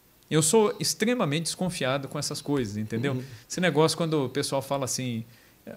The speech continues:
Speaker 1: "Ah, Nossa Senhora tá aparecendo", tal. E-, eu sempre presumo pela bondade da pessoa que tá dizendo que, "Ah, viu Nossa Senhora, viu?" Eu sempre tento olhar com benevolência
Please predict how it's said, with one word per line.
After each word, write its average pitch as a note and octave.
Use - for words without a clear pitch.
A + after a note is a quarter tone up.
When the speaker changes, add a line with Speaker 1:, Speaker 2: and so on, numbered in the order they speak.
Speaker 1:
"Ah, D3
Nossa D3+
Senhora F#3+
tá F3+
aparecendo", D#3+
tal. -
E-, -
eu G#3+
sempre A#3+
presumo C#3+
pela E3
bondade C#3+
da D3
pessoa F#3+
que G3+
tá F#3
dizendo D#3
que, D3+
"Ah, C#3
viu A#2+
Nossa B2
Senhora, C#3+
viu?" C3
Eu G3+
sempre B3
tento F3+
olhar D3
com D#3+
benevolência C#3